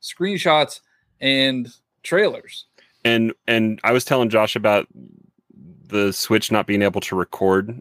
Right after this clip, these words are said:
Speaker 2: any of the gameplay, and he and I deduced down that it was probably due to ram usage.
Speaker 1: Yeah, and also other, other games can't do it either.
Speaker 2: Yeah.
Speaker 1: Um, a lot of third-party games
Speaker 2: For-,
Speaker 1: don't
Speaker 2: I think
Speaker 1: do it.
Speaker 2: Fortnite doesn't, uh, do it because it needs the ram power, I think.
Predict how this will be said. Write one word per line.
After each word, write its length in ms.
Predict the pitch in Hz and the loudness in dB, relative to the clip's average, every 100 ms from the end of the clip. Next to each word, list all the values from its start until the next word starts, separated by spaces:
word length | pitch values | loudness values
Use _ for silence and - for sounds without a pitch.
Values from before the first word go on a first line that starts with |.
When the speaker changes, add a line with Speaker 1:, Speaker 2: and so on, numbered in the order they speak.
| - | -6
Speaker 2:
any 160 | 101 98 | -2 0
of 60 | |
the 60 | 92 | 0
gameplay, 520 | 90 92 113 101 101 - - _ - | 0 -2 2 2 0 -6 -20 _ -2
and 300 | 104 101 95 - - | 0 0 -4 -10 -6
he 220 | 113 120 | 0 2
and 80 | 110 | 2
I 200 | 107 95 - - | 0 -2 -14 -10
deduced 340 | 98 98 - | -6 -4 -2
down 200 | 98 95 | -2 0
that 100 | 92 | -2
it 60 | 90 | -4
was 120 | - | -4
probably 300 | 110 92 90 | -2 -2 -2
due 140 | 95 | -4
to 80 | 87 | -8
ram 440 | 82 82 87 90 98 _ _ _ | -10 -8 -8 -8 -12 _ _ _
usage. 260 | - 101 185 | -14 -2 2
Speaker 1:
Yeah, 100 | 180 | 4
and 100 | 185 | 2
also 280 | 220 226 233 | 0 0 2
other, 220 | 170 170 | 4 4
other 220 | 160 165 160 | 4 2 0
games 400 | 156 156 151 - | -4 -6 -8 -10
can't 280 | - 156 139 | -8 -6 -6
do 180 | 151 | -6
it 140 | 156 - _ | -6 -8 _
either. 400 | 160 156 160 160 165 | -10 -6 -4 -6 -6
Speaker 2:
Yeah. 200 | 156 - | -8 -8
Speaker 1:
Um, 520 | 135 131 135 131 127 - _ _ 151 | -8 -6 -6 -8 -10 -12 _ _ -2
a 60 | |
lot 180 | 175 170 | 2 2
of 80 | 156 | 2
third-party 380 | 151 139 156 143 | -2 0 -2 0
games 180 | 147 147 | -2 0
Speaker 2:
For-, 100 | 151 | 0
Speaker 1:
don't 80 | |
Speaker 2:
I 40 | 135 | 2
think 160 | 190 139 | 2 2
Speaker 1:
do 40 | |
it. 40 | 139 | 2
Speaker 2:
Fortnite 300 | 165 131 110 | 2 2 0
doesn't, 320 | 101 101 - | 0 -2 -6
uh, 100 | 87 | -8
do 220 | 95 95 | -2 0
it 100 | 95 | 0
because 280 | 90 95 92 | -2 -2 -2
it 80 | 80 | -2
needs 260 | 90 85 - | -4 -4 -4
the 100 | 87 | -4
ram 340 | 85 82 87 _ | -4 -4 -8 _
power, 420 | - 85 80 80 107 | -6 -4 -4 -8 -10
I 100 | 90 | -10
think. 380 | - 73 - | -8 -8 -10